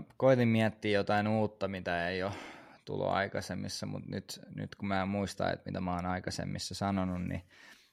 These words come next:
ää, kyllä mä silti menen tohon Alicia Keysiin, et, et mulla oli kaveri, mä kuvasin sen behind the scenes juttuja silloin ja näin räppärikundi. Ja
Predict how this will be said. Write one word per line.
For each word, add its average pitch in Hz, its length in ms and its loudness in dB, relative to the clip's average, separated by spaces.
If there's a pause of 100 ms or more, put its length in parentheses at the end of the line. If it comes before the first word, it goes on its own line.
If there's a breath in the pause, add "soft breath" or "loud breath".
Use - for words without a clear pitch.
(260 loud breath)
ää, 71 540 -8
kyllä 90 180 -2
mä 85 100 -2
silti 90 300 -2
menen 87 320 0
tohon 85 420 -2 (120)
Alicia 87 420 -2
Keysiin, 80 580 -4
et, - 260 -10 (100)
et 78 140 -6 (220)
mulla 95 180 -2
oli 90 100 0
kaveri, 95 420 4 (140)
mä 101 100 0
kuvasin 95 380 2
sen 95 220 2
behind 92 280 4
the 85 80 -2
scenes 90 420 0
juttuja 85 440 -2
silloin 85 400 -4
ja 90 100 -4 (460 soft breath)
näin 80 140 -2
räppärikundi. 87 760 0
Ja 95 440 6